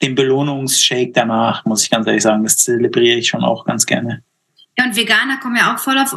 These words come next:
Speaker 2: äh, ihre Kosten bei euch, ne? Also gerade auch vegan lebende Menschen, die ja oft Probleme haben, dann auch das geeignete Produkt zu finden, kommen da sehr auf ihre Kosten bei euch.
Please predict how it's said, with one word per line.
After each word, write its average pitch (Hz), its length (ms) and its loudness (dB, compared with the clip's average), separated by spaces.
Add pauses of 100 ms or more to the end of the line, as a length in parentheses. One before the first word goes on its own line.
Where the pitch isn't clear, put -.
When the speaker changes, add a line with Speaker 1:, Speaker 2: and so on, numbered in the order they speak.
Speaker 2:
äh, 233 360 2
ihre 240 160 -2
Kosten 262 400 -2
bei 226 280 2
euch, - 160 -4
ne? 220 180 2
Also 202 200 0
gerade 208 380 -2
auch - 180 -6 (320)
vegan 208 380 2
lebende 226 320 -6
Menschen, 226 580 -2 (500)
die 208 60 0
ja 202 180 2
oft - 160 -8
Probleme 226 480 0
haben, 214 240 2
dann 190 120 0
auch 190 80 0
das - 180 -6
geeignete 202 260 0
Produkt 240 220 -6
zu 233 120 -4
finden, 220 240 -4
kommen 208 260 0
da 202 120 0
sehr 208 180 2
auf 208 100 -8
ihre 185 220 -2
Kosten 208 380 -2
bei 170 140 0
euch. 170 280 -2